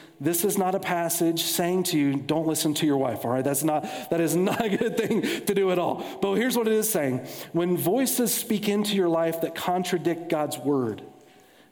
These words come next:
take God's word instead. And what this passage is doing is it's drawing the illustration all the way back to Genesis chapter three. If you remember in Genesis chapter three, v-, verse seventeen,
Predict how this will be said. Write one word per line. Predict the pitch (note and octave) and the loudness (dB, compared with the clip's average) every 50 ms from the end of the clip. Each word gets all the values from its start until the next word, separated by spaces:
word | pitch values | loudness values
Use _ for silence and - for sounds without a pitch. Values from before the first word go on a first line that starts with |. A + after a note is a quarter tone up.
| _ - | _ -10
take | - - E3+ F3+ F3+ F#3+ F#3 F#3 F#3 E3 | -6 -4 -2 0 0 -2 -2 -6 -6 -4
God's | E3+ D#3+ D#3+ D#3+ D#3+ D#3+ | -2 0 0 -2 -2 -2
word | - D3 D3 C#3+ B2+ B2 B2 B2 - | -2 -2 0 0 0 0 -2 -2 -2
instead. | C3+ B2+ A#2+ - - - B2+ G#2+ G#2 G#2 - - - - _ _ _ _ _ _ _ _ _ - - - - - - - - - - - | -2 -2 -2 -4 -4 -4 -6 -6 -8 -10 -16 -20 -20 -20 _ _ _ _ _ _ _ _ _ -20 -20 -20 -20 -20 -16 -16 -16 -14 -6 -4
And | F#3 F#3 G3 G3 G3 F#3+ F#3+ | -2 0 0 0 0 0 0
what | F#3+ F#3 F#3+ G3 F#3+ F3+ F#3+ F#3 - F#3 F#3 G#3+ - G#3+ | 0 -2 -2 0 0 0 0 0 0 0 0 0 2 0
this | A#3 - - | 0 -2 -2
passage | - - G#3 G3+ B3 B3 - A#3 F3 | -2 -2 0 0 0 0 -2 0 0
is | F#3+ F#3 D#3+ | 0 0 0
doing | D#3+ G3 G3+ G3 F#3+ | 0 0 2 2 2
is | F#3 F3 F3+ | 2 2 0
it's | F#3 F3 - | 0 0 -2
drawing | E3 C3 C3 D#3 F#3 G#3+ A#3 B3 B3 A#3 A3+ G#3 | -2 -2 0 0 0 2 2 0 2 2 2 2
the | F#3+ F#3 | 2 2
illustration | G3 F#3+ F#3+ F3+ - - F#3+ F#3+ F3+ F3+ F3 D#3+ | 2 2 2 2 0 0 0 0 0 0 -2 0
all | E3 F3+ G3 | 0 0 2
the | G#3 | 2
way | G3+ F#3+ | 2 2
back | F3 F3+ F3 F3 E3+ F3 | 2 2 0 0 -2 -2
to | - D#3+ | -2 -2
Genesis | C#3 D#3 E3+ F3 E3 E3+ E3+ D#3+ - - | 0 0 0 0 0 0 -2 -2 -2 -2
chapter | - D#3+ D#3 D#3+ - D3+ | -2 -2 -2 -2 -2 -4
three. | C#3+ - G3 G3 D#3 B2 A#2+ - - - - - - - - - - - - - - - - | -2 0 0 0 0 -2 -4 -8 -14 -20 -20 -20 -20 -20 -20 -20 -20 -18 -16 -16 -16 -6 -4
If | D3+ - | -2 0
you | F#3+ G3 | 2 2
remember | G3 G#3 G#3+ G#3+ G3+ | 2 2 2 2 2
in | G3 F#3 | 2 0
Genesis | F3 - G3 G3+ F#3+ - F#3+ - - | 0 0 0 0 0 0 -2 -2 -2
chapter | - G3 F3+ F3+ - F#3 F3+ | 0 -2 -2 -2 -2 -4 -2
three, | - F#3+ F#3+ F#3+ | 0 0 2 2
v-, | F#3 E3 D#3+ E3 E3+ D#3+ | 0 0 -2 -4 -4 -4
verse | C#3+ F3+ F#3 F#3 - | -2 -2 0 0 0
seventeen, | - F#3+ E3+ F3+ F3 - F#3+ F#3+ F#3+ G3+ G3 F#3+ | -2 0 0 -2 0 0 0 0 0 0 -2 -4